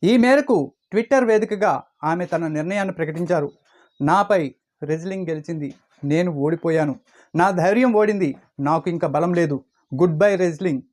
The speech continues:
టూ థౌజండ్ వన్ to టూ థౌజండ్ ట్వంటీ ఫోర్" అంటూ ట్వీట్ చేశారు ఆమె. ప్రతి భారతీయుడు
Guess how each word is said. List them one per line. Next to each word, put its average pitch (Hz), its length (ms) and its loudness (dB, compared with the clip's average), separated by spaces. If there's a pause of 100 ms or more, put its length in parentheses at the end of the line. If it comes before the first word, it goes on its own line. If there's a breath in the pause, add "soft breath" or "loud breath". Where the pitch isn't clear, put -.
(160)
టూ 180 120 2
థౌజండ్ 180 380 0
వన్ 165 160 0
to 170 260 -4
టూ 160 100 -4
థౌజండ్ 165 300 -4
ట్వంటీ 165 220 -4
ఫోర్" 160 180 0
అంటూ 156 200 -2
ట్వీట్ 143 300 -4
చేశారు 151 220 0
ఆమె. 143 260 0 (200)
ప్రతి 214 260 2
భారతీయుడు 208 800 0